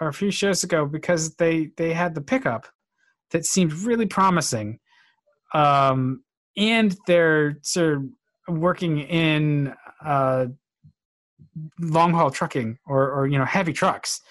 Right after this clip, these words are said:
which is really, I think, the, the, the place where you're, you're gonna find a lot of adoption and, and actual, like, y-, you probably have an actual road to profitability there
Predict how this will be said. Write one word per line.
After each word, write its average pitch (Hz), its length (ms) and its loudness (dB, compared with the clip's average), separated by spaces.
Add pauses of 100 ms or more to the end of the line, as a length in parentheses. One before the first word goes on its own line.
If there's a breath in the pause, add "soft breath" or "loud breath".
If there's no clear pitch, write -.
(580 soft breath)
which 180 360 -2
is 185 180 -4
really, 277 340 2
I 170 60 4
think, 165 300 -2
the, 147 340 0 (140)
the, 139 280 -2 (540)
the 160 80 -6
place 175 460 -2
where 165 100 0
you're, 147 220 -4 (100)
you're 156 140 -4
gonna 160 240 0
find 165 420 0
a 135 60 2
lot 135 300 4
of 123 260 0 (100)
adoption 131 800 -2
and, 120 680 -4 (200)
and 120 300 -6
actual, 123 600 -4 (220)
like, 107 160 -10 (240)
y-, 135 360 -6
you 131 120 -8
probably 131 480 0
have 135 260 0
an 123 160 -2
actual 135 380 -2
road 123 300 0
to 127 40 -16
profitability 123 800 -2
there 104 300 -8